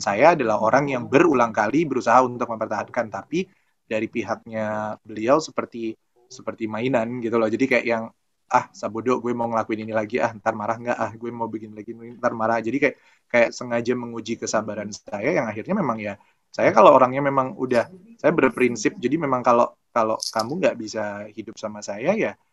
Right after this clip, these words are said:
buat apa dilanjutkan gitu. Dan untuk proses ta'aruf, seperti yang tadi Eja bilang juga sama Mbak Telni, eh,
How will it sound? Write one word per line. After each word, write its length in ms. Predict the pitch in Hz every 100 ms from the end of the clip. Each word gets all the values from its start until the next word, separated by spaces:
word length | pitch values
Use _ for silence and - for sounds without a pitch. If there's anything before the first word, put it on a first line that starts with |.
| _ _ _
buat 120 | 110 113
apa 240 | 165 180
dilanjutkan 800 | 165 139 127 160 175 123 113 113 110
gitu. 560 | 104 - 110 101 98 98 _ _ _
Dan 160 | 127
untuk 160 | 123 123
proses 400 | - 131 135 139
ta'aruf, 480 | 143 123 131 208 202 - -
seperti 400 | - - 139 185
yang 80 | 202
tadi 240 | 180 160
Eja 160 | 147 143
bilang 240 | 139 135
juga 160 | 135 135
sama 240 | 147 139
Mbak 160 | 135 123
Telni, 480 | 123 120 135 170 190
eh, 480 | _ - 131 131